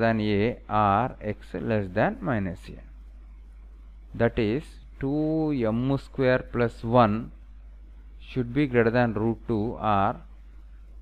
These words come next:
two M square plus one should be less than minus root two.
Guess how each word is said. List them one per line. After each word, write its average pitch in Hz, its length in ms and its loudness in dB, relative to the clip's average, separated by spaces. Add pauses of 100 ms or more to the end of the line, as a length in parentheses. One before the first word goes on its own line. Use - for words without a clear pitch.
(720)
two 143 580 0
M 127 280 2
square 127 320 2
plus 113 360 -2
one 110 140 -2
should 113 340 -4
be 147 100 0
less 107 300 2
than 180 240 -2
minus 113 480 -4
root 160 220 -4
two. - 80 -14